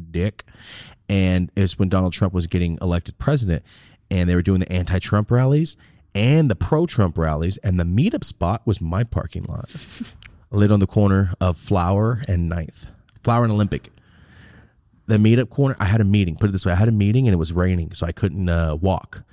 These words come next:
But I couldn't get an Uber 'cause there was hundreds of people outside my building and I couldn't walk through the crowd or get stuck in the crowd. So I missed my meeting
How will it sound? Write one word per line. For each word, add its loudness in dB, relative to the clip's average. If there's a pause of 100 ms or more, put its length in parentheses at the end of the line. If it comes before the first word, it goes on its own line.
(500)
But 0
I 0
couldn't 0
get 2
an 4
Uber 2 (120)
'cause 0
there 0
was -2 (120)
hundreds -2
of -8
people -4
outside -6
my -4
building -2
and -4
I -6
couldn't -4
walk -4
through -4
the -10
crowd -10 (400)
or 6
get -6
stuck -4
in -4
the -12
crowd. -10 (1300)
So -2
I 0
missed -2
my 0
meeting -4